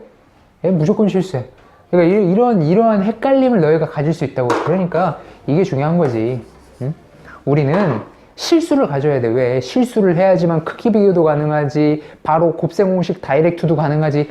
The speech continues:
할 수 있는 게 무궁무진해. 그러니까 실수가 나오는 거를 잘 기억을 해줘야 돼. 자, 그러면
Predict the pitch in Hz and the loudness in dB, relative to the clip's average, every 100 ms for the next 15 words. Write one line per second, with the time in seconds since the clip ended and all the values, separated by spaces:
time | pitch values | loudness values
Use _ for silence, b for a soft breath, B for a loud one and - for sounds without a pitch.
0 | B - 302 294 262 240 175 143 220 175 | B -4 -4 0 2 2 0 2 2 2
1 | 135 160 170 135 139 147 151 127 185 - | 0 -2 -2 -4 -2 0 0 -2 -4 -4
2 | B B - - 311 302 254 254 190 135 | B B -14 0 0 0 -2 0 0 0
3 | 151 165 160 156 180 - - 139 139 135 | 0 0 0 0 -2 -4 -8 -4 -4 -4
4 | 127 131 147 120 110 107 - B B - | -4 -2 -2 -4 -6 -8 -12 B B -6
5 | - 160 180 127 113 123 | -4 0 0 -2 -6 -10